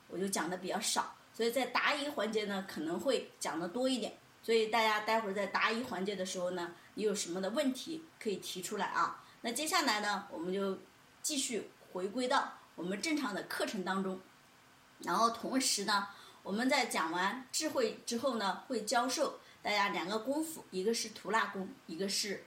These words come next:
我们的海螺功。这两个功夫呢，在我们河图洛书体系是非常核心的两大基本功。好，那接下来呢，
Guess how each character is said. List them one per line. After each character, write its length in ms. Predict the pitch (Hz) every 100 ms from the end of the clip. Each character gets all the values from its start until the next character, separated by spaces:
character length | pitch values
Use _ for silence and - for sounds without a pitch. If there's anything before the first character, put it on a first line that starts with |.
| -
我 100 | 180
们 140 | 180
的 160 | 185 185 -
海 240 | - 156
螺 160 | 147 175
功。 240 | 202 208 - - - -
这 100 | 339
两 180 | 277 214
个 80 | 226
功 200 | 247 254
夫 100 | 220
呢， 180 | 190 185
在 160 | 262
我 80 | 208
们 120 | 185
河 200 | 202 185
图 180 | 190 214
洛 80 | 233
书 160 | 226
体 180 | 208 -
系 320 | 185 - - - - -
是 200 | - 233
非 240 | 220 320 330
常 220 | 247 214
核 340 | - - 165
心 220 | 220 254
的 220 | 233 - - - -
两 220 | - 180 175
大 300 | 233 - - -
基 220 | - 294
本 200 | 247 170
功。 220 | 185 170 - - -
好， 220 | - 185 -
那 140 | 285
接 140 | 294 320
下 160 | 370
来 180 | 294 214
呢， 240 | 214 202